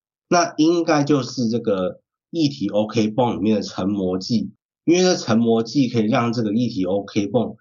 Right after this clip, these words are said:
涂在那个它的目标的位，部位上面，就自动的形成一个膜，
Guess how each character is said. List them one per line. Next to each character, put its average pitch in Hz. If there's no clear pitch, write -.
涂 110
在 131
那 123
个 95
它 123
的 110
目 123
标 107
的 92
位， 120
部 127
位 113
上 107
面， 107
就 113
自 139
动 123
的 92
形 95
成 90
一 92
个 92
膜， 82